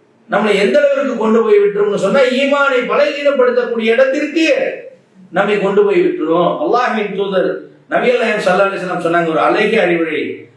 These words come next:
"வலா தஹஸது, ஒருவருக்கு ஒருவர் போராமை கொள்ளாதீர்கள்,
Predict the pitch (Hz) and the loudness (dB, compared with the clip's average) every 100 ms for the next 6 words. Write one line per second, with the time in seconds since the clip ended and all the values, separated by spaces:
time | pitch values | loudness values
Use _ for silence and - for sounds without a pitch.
0 | _ 123 165 190 180 - - 233 226 208 | _ -2 0 2 0 -2 -4 -2 0 0
1 | 165 - - - - _ - 156 202 202 | 0 -2 -4 -12 -20 _ -6 0 2 2
2 | 202 190 175 175 208 285 - - - 185 | 0 -4 -4 -2 2 2 0 -4 -6 -2
3 | 226 226 214 202 175 180 180 170 147 147 | 0 0 -2 -6 -4 -2 -2 -4 -4 -6
4 | 143 - | -6 -8